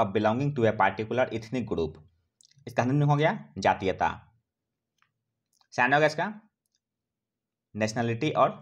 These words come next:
डिमोस। एंटोनिम्स हो गया एलियन और ट्रेमोंटन। नेक्स्ट वर्ड है इंस्टिगेट या parts of speech में verb है। इसका मीनिंग हो गया to make something start or happen। इसका मीनिंग हो गया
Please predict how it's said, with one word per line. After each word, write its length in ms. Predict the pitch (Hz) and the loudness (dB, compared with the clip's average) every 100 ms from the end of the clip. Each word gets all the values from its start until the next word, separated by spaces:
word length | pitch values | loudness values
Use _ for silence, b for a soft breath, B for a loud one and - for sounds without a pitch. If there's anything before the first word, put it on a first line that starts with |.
| - 95 | -16 -4
डिमोस। 520 | 98 95 82 78 - - | 0 0 0 -4 -12 -6
एंटोनिम्स 340 | 107 135 147 | 0 0 0
हो 60 | 147 | -2
गया 160 | 151 - - _ | -2 -6 -10 _
एलियन 320 | 110 110 131 - | 0 2 0 2
और 180 | 131 196 - _ _ _ _ _ _ _ _ | 0 0 -10 _ _ _ _ _ _ _ _
ट्रेमोंटन। 680 | 104 104 101 98 95 82 76 - - _ _ _ _ _ _ _ _ _ _ _ _ _ _ _ _ _ _ _ _ _ _ _ | 0 2 2 2 0 -2 -4 -14 -20 _ _ _ _ _ _ _ _ _ _ _ _ _ _ _ _ _ _ _ _ _ _ _
नेक्स्ट 280 | 101 139 160 | 0 0 4
वर्ड 160 | 165 175 | 2 2
है 140 | 202 117 | 0 -6
इंस्टिगेट 560 | 110 101 92 85 - - _ _ | -6 -2 0 0 -4 -20 _ _
या 80 | 110 - | -4 2
parts 240 | 220 - | 2 2
of 80 | 135 - _ _ - | -2 -6 _ _ -16
speech 240 | - 147 | -12 -8
में 80 | 117 | -4
verb 180 | 113 131 | 0 0
है। 80 | 151 - - _ 110 | 0 -4 -18 _ -12
इसका 180 | - | -4
मीनिंग 240 | 117 131 139 | 0 0 0
हो 100 | 139 | 0
गया 140 | 147 190 - b b b - | 0 -4 -10 b b b -2
to 60 | 117 | 2
make 200 | 131 143 | 4 4
something 380 | 120 113 143 - - - | 0 0 -4 -6 -12 -12
start 320 | 113 127 131 | 2 2 4
or 80 | 104 | 0
happen। 380 | 98 - 82 78 - _ _ - | 0 -6 -6 -8 -16 _ _ -6
इसका 160 | 127 | -4
मीनिंग 200 | 123 147 | -2 -2
हो 120 | 143 | -2
गया 240 | 139 160 | 0 0